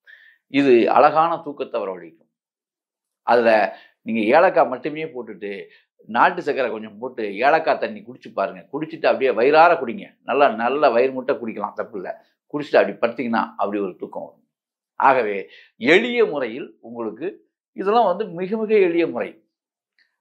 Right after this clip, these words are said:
இதுல வந்து முக்கியமா வந்து வெளிச்சம், கண் நிறைய வெளிச்சங்கள்ல போய் படுத்தாலும் உங்களுக்கு தூக்கம் வராது. இதுல முக்கியமா நான் என்ன சொல்ல வரேன்னா, அந்த,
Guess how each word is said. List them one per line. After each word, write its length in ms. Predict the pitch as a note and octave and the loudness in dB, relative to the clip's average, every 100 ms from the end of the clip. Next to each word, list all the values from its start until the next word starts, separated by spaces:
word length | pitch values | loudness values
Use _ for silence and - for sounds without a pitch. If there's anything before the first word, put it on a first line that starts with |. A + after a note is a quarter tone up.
| _ | _
இதுல 320 | D#3+ D#3+ D3+ | 6 6 6
வந்து 240 | E3 F3+ C#3+ | 4 0 -2
முக்கியமா 380 | C#3+ F#3+ E3 C3+ | 0 0 2 0
வந்து 340 | B2 B2 G#2+ | 0 0 0
வெளிச்சம், 800 | G#2+ D#3 F#3 F3+ C3+ A2+ - _ | 0 0 0 -2 -2 -4 -10 _
கண் 320 | - A2+ C3 | -2 -2 -2
நிறைய 380 | A2 B2 C#3 F#3 | 0 2 4 4
வெளிச்சங்கள்ல 800 | C#3 C#3+ C#3 D#3 C3 B2+ A#2+ A#2 | 4 2 0 -4 -2 -4 -4 -6
போய் 140 | A#2 | -4
படுத்தாலும் 380 | A2+ A2+ G2+ A#2 | -6 -6 -4 -4
உங்களுக்கு 260 | A#2 G#2 - | -4 -6 -14
தூக்கம் 240 | D3 - | -18 -10
வராது. 400 | F#2 F2 E2 _ _ _ _ _ _ - - _ | -8 -8 -10 _ _ _ _ _ _ -20 -20 _
இதுல 320 | A2+ A2+ G#2 | 2 2 2
முக்கியமா 360 | A#2 G3+ G3 F#3 | 0 2 4 4
நான் 80 | D3 | 2
என்ன 180 | C3+ | 2
சொல்ல 260 | C#3+ A#2 G#2+ | -2 0 -2
வரேன்னா, 400 | G2+ G2+ E3+ - _ _ _ _ _ _ _ | -2 -4 -6 -8 _ _ _ _ _ _ _
அந்த, 280 | A#2+ A2+ | -4 0